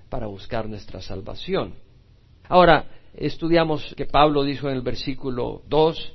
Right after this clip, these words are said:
de capítulo cinco, "Mirad, yo Pablo os digo que si os dejáis circuncidar, Cristo de nada os aprovechará". Es decir, si tú empiezas a confiar en la ley, Cristo no te salva.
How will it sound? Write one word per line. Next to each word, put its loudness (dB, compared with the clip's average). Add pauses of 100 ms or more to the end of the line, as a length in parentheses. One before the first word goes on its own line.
de -8
capítulo -2
cinco, -2
"Mirad, 4
yo 6
Pablo 4
os -4
digo 2
que -4
si -2
os -2
dejáis 2
circuncidar, 0
Cristo -2
de 2
nada 6
os 0
aprovechará". 2
Es 2
decir, 0
si -6
tú -2
empiezas -2
a 2
confiar -2
en 0
la 2
ley, 6 (360)
Cristo -4
no -2
te -6
salva. 0